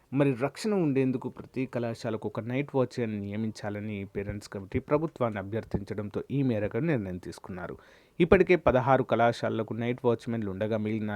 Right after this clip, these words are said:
నాలుగు వందల అరవై కళాశాలల్లో త్వరలో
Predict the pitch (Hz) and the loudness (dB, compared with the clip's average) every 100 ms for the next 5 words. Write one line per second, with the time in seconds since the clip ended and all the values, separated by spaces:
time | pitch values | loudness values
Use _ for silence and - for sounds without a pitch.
0 | 104 110 131 135 127 123 117 110 107 101 | 0 2 4 4 2 2 2 0 0 -2
1 | 101 107 120 - 107 107 107 101 107 113 | 0 -2 -2 -2 -2 -2 -2 -2 -4 -2
2 | - | -2